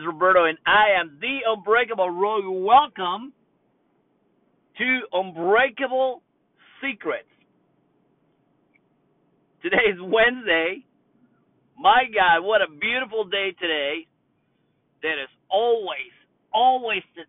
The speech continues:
talk about. Today, it's no exception. Which, by the way, you can email me at roguelaw eight eight eight at gmail dot com, R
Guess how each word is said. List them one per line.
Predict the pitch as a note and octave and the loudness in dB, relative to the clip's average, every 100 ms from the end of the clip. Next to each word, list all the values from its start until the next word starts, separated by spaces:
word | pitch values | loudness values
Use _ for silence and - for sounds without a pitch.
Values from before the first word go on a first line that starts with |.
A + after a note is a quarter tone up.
| - | -6
talk | G#3 G#3 - | -4 -4 -8
about. | - D3 A#2 - _ _ _ | -12 -12 -12 -18 _ _ _
Today, | E3 A3+ D4 D#4 E4 E4+ _ _ _ _ _ _ _ _ | -4 4 8 8 4 -10 _ _ _ _ _ _ _ _
it's | _ D#3+ | _ -2
no | G3+ A#3 | 0 0
exception. | F#3 - A3 E3 B2+ F2 _ _ _ _ _ _ _ _ _ _ _ | -4 -2 -2 -4 -18 -20 _ _ _ _ _ _ _ _ _ _ _
Which, | C3+ - | -20 -4
by | G3+ G#3 | 0 0
the | G3+ | -2
way, | G#3 | -8
you | G3+ | -8
can | F3 E3+ | -10 -10
email | G3+ G#3+ G#3 | -10 -8 -8
me | G3+ F#3 | -6 -4
at | D#3 | -2
roguelaw | D3+ F3+ G#3 E3+ F#3 G3+ G#3 F3 | 0 2 2 0 2 2 0 -2
eight | G3 G3+ | -2 -2
eight | F#3+ F#3 | -2 -2
eight | G3 F#3 | -6 -6
at | F#3+ G3 D#3 | -4 -4 -6
gmail | E3+ G3+ G3+ F3+ | -14 -8 -8 -2
dot | F#3 F#3+ F3 | 2 2 0
com, | F#3 G3 G3 - _ _ - _ _ - | -4 -4 -6 -14 _ _ -20 _ _ 6
R | F#3 G3+ | 8 8